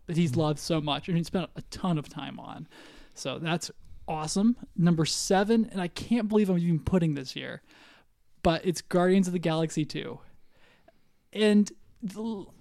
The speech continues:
Speaker 1: I love the franchise, and I think James Gunn's done a wonderful job. Like, I've said that.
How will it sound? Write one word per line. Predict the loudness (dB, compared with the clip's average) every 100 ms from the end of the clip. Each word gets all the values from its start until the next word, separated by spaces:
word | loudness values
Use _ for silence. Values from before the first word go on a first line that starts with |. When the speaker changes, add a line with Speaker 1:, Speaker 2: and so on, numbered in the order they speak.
| -20 -14
Speaker 1:
I | 2 4
love | 4 4 8 8 8 4
the |
franchise, | 2 4 4 2 -4 -6 -6
and | -2
I |
think | 0 0
James | 2 2 2
Gunn's | 0 0 -2
done | -4
a | -2
wonderful | 0 -2 -2 -2
job. | -2 -4 -6
Like, | -8 -6
I've | -2
said | 0 0
that. | -2 -10